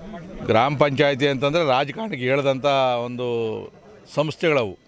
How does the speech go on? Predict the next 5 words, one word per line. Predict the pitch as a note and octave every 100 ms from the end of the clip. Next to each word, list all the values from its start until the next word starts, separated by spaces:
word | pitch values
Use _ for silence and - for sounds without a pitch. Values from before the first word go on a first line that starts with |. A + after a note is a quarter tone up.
| -
ಯಾಕಂದರೆ | A2+ C#3 C#3+ C3 A2+ - - - - _ -
ಭಾಳ | B2+
ತೀವ್ರವಾದಂಥ | C#3 C#3+ D#3 D3+ C#3+ C3+
ರಾಜಕಾರಣವನ್ನು | C#3+ B2+ B2 - C3+ C3+ C3
ಮಾಡ್ತಾರೆ. | A#2 A2+ G2+